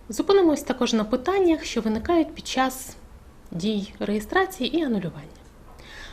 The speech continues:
Податок на додану вартість, як вам всім відомо, один із ключових непрямих податків в Україні, який справляється при реалізації товарів, робіт та послуг. Платник П Д В —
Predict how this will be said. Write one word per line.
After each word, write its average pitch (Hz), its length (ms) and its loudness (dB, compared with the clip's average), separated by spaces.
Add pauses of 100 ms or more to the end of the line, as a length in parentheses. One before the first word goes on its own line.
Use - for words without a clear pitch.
(200)
Податок 359 360 2
на 233 80 6
додану 208 320 4
вартість, 330 520 0
як 233 140 -2
вам 214 120 2
всім 208 260 0
відомо, 311 540 2
один 254 260 4
із - 140 0
ключових 226 500 -2
непрямих 202 420 0
податків 196 460 -4
в 190 40 -10
Україні, 349 580 4 (340)
який 247 280 0
справляється 240 600 2
при 226 260 2
реалізації 214 680 0
товарів, 339 420 2 (120)
робіт 214 360 -2
та - 80 -2
послуг. - 440 -8 (920)
Платник 320 340 4
П 453 140 6
Д 370 80 2
В — 254 200 0